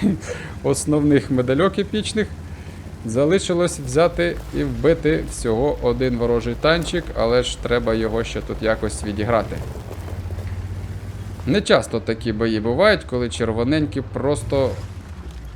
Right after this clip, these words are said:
в третину команди, окей, там, в, в, ну, в шість, в шість-сім чоловік не можуть видовбати одного з позиції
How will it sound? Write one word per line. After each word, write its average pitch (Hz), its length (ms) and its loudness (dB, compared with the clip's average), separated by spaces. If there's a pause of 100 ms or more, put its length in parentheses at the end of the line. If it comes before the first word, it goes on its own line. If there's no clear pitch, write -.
(800)
в - 40 -10
третину 127 460 2
команди, 120 480 2
окей, 104 300 -2 (960)
там, 113 140 -2 (220)
в, 127 40 -8
в, 117 720 -8 (320)
ну, 196 220 -2 (120)
в - 40 -8
шість, - 440 0
в - 20 -10
шість-сім 156 580 0
чоловік 143 500 0
не 139 100 2
можуть 139 420 2
видовбати 123 640 2
одного 120 480 4
з - 60 -6
позиції 135 680 0